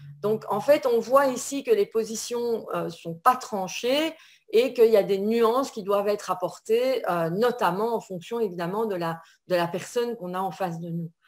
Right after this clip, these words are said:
Euh, et c'est pour cette raison, évidemment, que les facteurs peuvent constituer des ressources ou des entraves pour les proches.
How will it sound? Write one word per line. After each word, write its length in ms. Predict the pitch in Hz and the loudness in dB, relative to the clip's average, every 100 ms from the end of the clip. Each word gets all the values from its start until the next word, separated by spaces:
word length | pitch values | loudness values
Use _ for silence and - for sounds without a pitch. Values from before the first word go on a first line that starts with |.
| _ - _ _ _ - | _ -20 _ _ _ -6
Euh, 380 | 180 180 170 170 - | -4 -2 -4 -6 0
et 340 | 202 220 233 - | 4 6 4 -2
c'est 260 | - 220 | 2 2
pour 220 | 220 - | 2 -10
cette 220 | - 302 - | -4 -4 -2
raison, 440 | 208 180 233 226 | -4 -4 -4 -4
évidemment, 800 | 185 180 175 180 208 247 262 - - | -6 -6 -8 -4 -4 -2 -2 -4 0
que 240 | 220 240 | 2 2
les 100 | 202 | -2
facteurs 640 | - 180 - 214 208 196 - | -4 -8 -4 0 2 0 -2
peuvent 220 | 190 - | -6 -6
constituer 580 | 180 165 - 170 202 208 | -12 -12 -14 -8 -2 -2
des 120 | 180 | -2
ressources 480 | 170 170 233 220 - | -6 -10 -10 -12 -12
ou 180 | 226 233 | -8 -6
des 200 | 190 185 | -4 -4
entraves 500 | 170 165 - 196 190 - | -4 -6 -2 0 0 -6
pour 120 | 156 | -12
les 100 | 147 | -12
proches. 540 | _ 233 330 - - | _ -2 -2 -4 -14